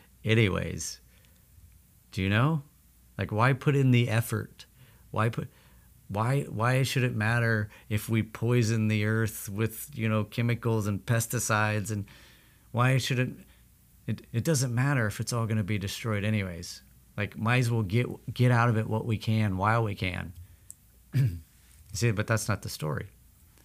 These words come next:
The story is it's here. The story is you have responsibility. The story is what you do in this life matters. The story is everything is connected to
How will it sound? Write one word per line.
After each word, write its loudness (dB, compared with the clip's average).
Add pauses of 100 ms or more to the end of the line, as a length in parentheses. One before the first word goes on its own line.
The -12
story 2
is -2
it's -6
here. -4 (480)
The 0
story 2
is -2
you 4
have -2
responsibility. -6 (320)
The -4
story 2
is -2 (380)
what 0
you 2
do 2
in -4
this -4
life -6 (420)
matters. -6 (520)
The -6
story 2
is -4 (1000)
everything 2
is -2
connected 0
to -6